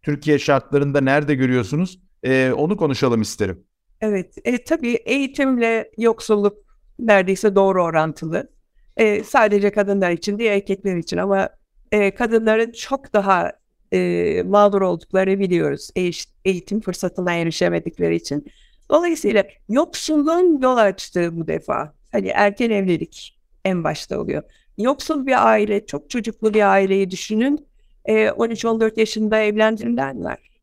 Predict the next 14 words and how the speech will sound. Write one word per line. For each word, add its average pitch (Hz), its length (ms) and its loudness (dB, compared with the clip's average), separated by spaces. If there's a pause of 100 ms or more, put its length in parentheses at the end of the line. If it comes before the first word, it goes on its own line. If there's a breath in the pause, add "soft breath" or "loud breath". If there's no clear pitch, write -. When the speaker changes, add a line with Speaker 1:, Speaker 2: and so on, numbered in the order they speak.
(360)
Speaker 2:
E, 202 340 2 (560)
Hacettepe 254 880 0
Nüfus 262 360 -8
Etütleri 226 600 0 (100)
Enstitüsü 208 800 -2
iki 233 220 -4
üç 233 200 -4
yılda 208 300 4
bir, 220 220 0
bir, 208 360 -2 (100)
e, 98 540 0 (560)
araştırma 208 520 0
yapar 185 400 0
ve 180 140 -2